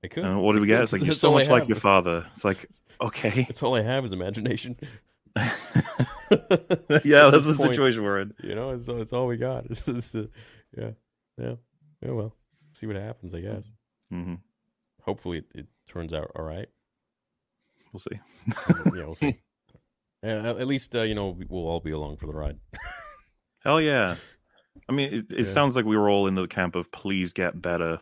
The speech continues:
Speaker 2: Please
Speaker 1: Yeah,
Speaker 2: get
Speaker 1: we're in the, we're in the same
Speaker 2: better."
Speaker 1: camp. I don't think there's anything really that we disagree on for the most part in terms of core values at all.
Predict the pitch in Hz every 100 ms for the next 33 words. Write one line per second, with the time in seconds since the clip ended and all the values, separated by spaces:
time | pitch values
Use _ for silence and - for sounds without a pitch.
0 | - - 92 101 98 95 87 82 - _
1 | 95 95 101 107 - 104 104 90 92 82
2 | 80 78 - - 95 101 _ 104 - 95
3 | 90 92 92 - 85 87 85 82 82 82
4 | 80 80 78 82 85 82 85 82 80 80
5 | - _ 80 78 80 - 80 80 78 82
6 | 78 78 - 85 80 80 85 85 - -
7 | 101